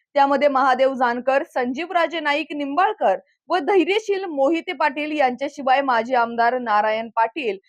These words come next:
व अभयसिंह जगताप यांच्याही नावाच्या चर्चा सुरू होत्या. वास्तविक पाहता अभयसिंह यांनी शरद पवार यांनाच आपले नेते मानून काम करण्यास सुरुवात केली होती, परंतु इतर सर्व नेते वेगवेगळ्या गटागटातून प्रवेश करून उमेदवारी मिळवू पाहत होते.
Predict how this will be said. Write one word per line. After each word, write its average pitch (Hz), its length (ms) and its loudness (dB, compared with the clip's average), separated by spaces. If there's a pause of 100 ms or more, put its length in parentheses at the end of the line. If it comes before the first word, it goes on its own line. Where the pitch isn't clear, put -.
(200)
व 311 80 2
अभयसिंह 359 680 2
जगताप 294 520 0
यांच्याही 269 520 -2
नावाच्या 262 480 -2
चर्चा 269 340 -2
सुरू 240 260 -6
होत्या. 233 260 0 (960)
वास्तविक 415 560 0
पाहता 392 440 2
अभयसिंह 311 580 0
यांनी 285 520 -2
शरद 262 380 -2
पवार 269 280 2
यांनाच 269 460 -2
आपले 277 300 -2
नेते 285 400 -6
मानून 240 460 -4 (100)
काम 294 280 0
करण्यास 262 480 -2
सुरुवात 226 280 -2
केली 214 260 -6
होती, 220 260 -8 (420)
परंतु 285 260 2
इतर 294 320 0
सर्व 330 260 -2
नेते 311 360 -2
वेगवेगळ्या 262 580 0
गटागटातून 262 760 -2
प्रवेश 302 480 0
करून 214 280 0
उमेदवारी 269 540 -2
मिळवू 311 320 -6
पाहत 269 300 0
होते. 254 300 -6